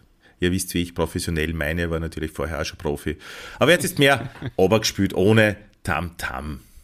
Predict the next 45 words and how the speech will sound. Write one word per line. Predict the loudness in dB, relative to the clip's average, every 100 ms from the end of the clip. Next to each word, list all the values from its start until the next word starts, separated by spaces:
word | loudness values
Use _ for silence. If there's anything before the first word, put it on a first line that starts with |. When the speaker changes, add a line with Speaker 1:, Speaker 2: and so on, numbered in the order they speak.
| -20 -20 -20 _ _ _ _ -20 _ -16
Speaker 2:
Genau, | -4 0 2
Speaker 1:
Und | 4
hat | 4
es | 4
Speaker 2:
äh, | 2
Speaker 1:
sich | 2
Speaker 2:
hat |
Speaker 1:
gegen | 2
Speaker 2:
sich | 2
ja | 4
da | 4 2
wieder | 0 -4
zurück- | -4 -6 -8 -16
Speaker 1:
hat | 0 2
sich | 4 2
zurückgekämpft | 4 4 4 0 0 0 0 2
und, | 2 2 4
äh, | 4 4 2 -2 -8 -12 -14 -10
musste | -6 -6 -2 0
halt | 2
gegen | 0 -2
viel | -2 0
jüngere | 0 0 0 0
Spieler | -2 -4 -2
mittlerweile | -2 -2 -2 -2 0 0
antreten. | 0 -4 -2 -2 -2 -10 -10 -14 -20 -20 -2
Wurde | 4 6
auch | 6 4
sogar | 0 -2 0
zu | 0
einem | -2
Vorbild | -2 0 0 0 2 0 -2 _ _
von | -10 -4
diesen | -4 -2
jüngeren | 0 2 2 0
Spielern | -2 -2 0 0 -2 -8 _ -20 -20 -8
und | -2
hat, | 2 2 4
äh, | 2 4
achtundneunzig | 2 0 -2 -2 -2 -2
wieder | -2 -2
fünf | -2 -2
Saisontitel | -2 -2 0 0 -2 -4 -4 -4
erspielen | -6 -6 -8 -4
können. | -2 -2 -6